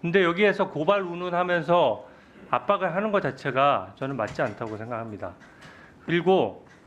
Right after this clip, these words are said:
검증 말씀하셨는데 검증도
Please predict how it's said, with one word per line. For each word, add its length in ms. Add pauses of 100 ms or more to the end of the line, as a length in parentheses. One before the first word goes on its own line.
(1500)
검증 380
말씀하셨는데 1120
검증도 880